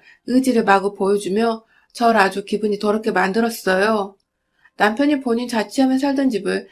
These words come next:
신혼집으로 쓰고 싶다고 해서 저도 집을 안 해가도 되니 예물이라도 잘해가고자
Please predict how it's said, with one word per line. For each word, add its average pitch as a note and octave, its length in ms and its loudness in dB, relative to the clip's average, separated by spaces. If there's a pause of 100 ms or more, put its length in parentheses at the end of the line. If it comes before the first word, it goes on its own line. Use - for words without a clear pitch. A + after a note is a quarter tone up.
(160)
신혼집으로 E4 600 0
쓰고 D4+ 260 -2
싶다고 A3+ 400 -2
해서 G3+ 460 -4 (400)
저도 A3+ 300 0
집을 A3+ 280 -2
안 F#3 200 4
해가도 B3 300 0
되니 A3 440 -2 (280)
예물이라도 G#3 560 0
잘해가고자 G3 840 -2